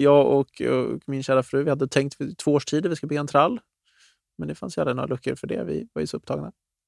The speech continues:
Så <laughs> förra våren så gick jag runt och renoverade och byggde. Det var väldigt mysigt. Också så här fick reflektera över, så här, men vad, vad håller jag på med? Liksom, vad,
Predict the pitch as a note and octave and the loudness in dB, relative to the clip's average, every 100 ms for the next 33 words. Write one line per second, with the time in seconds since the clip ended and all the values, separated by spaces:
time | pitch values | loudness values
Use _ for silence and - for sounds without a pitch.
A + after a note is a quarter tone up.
0 | - - - - B2+ F3 - _ - D3 | -16 -14 -14 -12 -6 -6 -6 _ 2 4
1 | D3 D#3 D3+ F3 - - - C#4 F3 C3+ | 6 4 4 -4 -8 -12 -12 -10 -2 0
2 | C3+ B2+ C3+ C3+ B2 C3 C3+ B2 - B2+ | 0 0 2 2 2 4 4 2 -2 -4
3 | - - - _ _ _ _ _ _ - | -4 -8 -8 _ _ _ _ _ _ -6
4 | - G2+ D3 D#3 - G3+ - - _ _ | -4 -4 -4 -6 -8 -14 -16 -20 _ _
5 | _ _ _ - D3 - E3 - B2+ - | _ _ _ -4 -4 -4 -4 -2 -2 -4
6 | - - C3 - C#3+ - D3+ C#3 - - | -8 -4 -4 -4 -8 -6 -4 -2 -2 -4
7 | C3+ B2+ B2 B2+ _ _ _ _ _ _ | -4 -2 -2 -2 _ _ _ _ _ _
8 | _ _ _ _ _ C3 B2 A#2 C3 C3 | _ _ _ _ _ 4 4 2 -2 -2
9 | B2+ A#2+ - _ _ _ _ _ _ _ | -2 -2 -6 _ _ _ _ _ _ _
10 | _ - G#2+ D3 - _ _ - E3+ - | _ 0 2 0 -8 _ _ -16 -14 -12
11 | - E3 D#3+ | -10 -6 -8